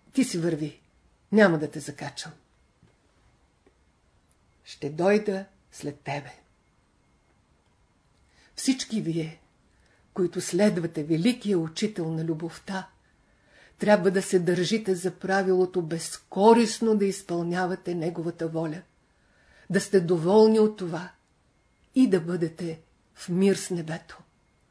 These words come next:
Няма по-велико нещо от това човек да знае, че изпълнява волята Божия, че е свързан с него. Тогава, където минеш, всички извори и дървета ще те гледат.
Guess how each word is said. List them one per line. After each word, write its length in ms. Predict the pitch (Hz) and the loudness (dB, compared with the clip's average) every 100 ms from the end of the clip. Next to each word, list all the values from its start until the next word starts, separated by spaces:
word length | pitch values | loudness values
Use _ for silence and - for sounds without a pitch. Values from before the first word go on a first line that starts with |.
| _ _ - 208 | _ _ -6 2
Няма 440 | 233 247 226 214 | 4 6 4 2
по-велико 500 | 185 160 165 165 175 | -2 -2 -2 -2 -2
нещо 360 | 170 170 - 180 | -4 -4 -4 -4
от 100 | 180 | -4
това 200 | 180 180 | -8 -8
човек 300 | 175 180 160 | -4 -4 -2
да 140 | 180 | -6
знае, 540 | 156 196 190 180 175 - _ _ _ _ _ | -4 -2 0 -2 -4 -10 _ _ _ _ _
че 140 | - | 0
изпълнява 920 | 185 - - 156 160 180 220 208 233 - _ _ _ _ - | 0 -2 -8 -6 -4 2 4 4 0 -8 _ _ _ _ -8
волята 460 | 175 190 180 - | 0 2 0 -4
Божия, 560 | 156 156 165 - 156 170 _ _ _ _ _ _ _ | -8 -6 -6 -6 -10 -14 _ _ _ _ _ _ _
че 180 | - 170 | -6 -4
е 40 | 160 | -4
свързан 720 | - 170 190 214 220 190 185 _ | -6 0 2 4 2 -2 -4 _
с 140 | - 196 | -10 -6
него. 300 | 175 175 - _ _ _ _ _ _ _ _ _ - - _ | -6 -8 -14 _ _ _ _ _ _ _ _ _ -20 -20 _
Тогава, 520 | 190 180 175 165 160 - _ _ _ _ | -4 0 0 0 -6 -10 _ _ _ _
където 380 | 175 185 214 214 | -4 -2 0 4
минеш, 560 | 220 208 214 - - _ _ _ _ _ _ _ _ _ _ _ _ _ | 6 4 0 -6 -14 _ _ _ _ _ _ _ _ _ _ _ _ _
всички 680 | - - - 254 220 - 220 | -14 -12 -4 -2 -2 -4 0
извори 440 | 220 190 190 190 | 0 0 -2 -2
и 40 | 180 | -2
дървета 420 | 180 175 175 175 | -2 -2 -4 -4
ще 200 | - 185 | -10 -8
те 120 | 180 | -6
гледат. 500 | 165 175 170 214 - | -6 -6 -8 -14 -18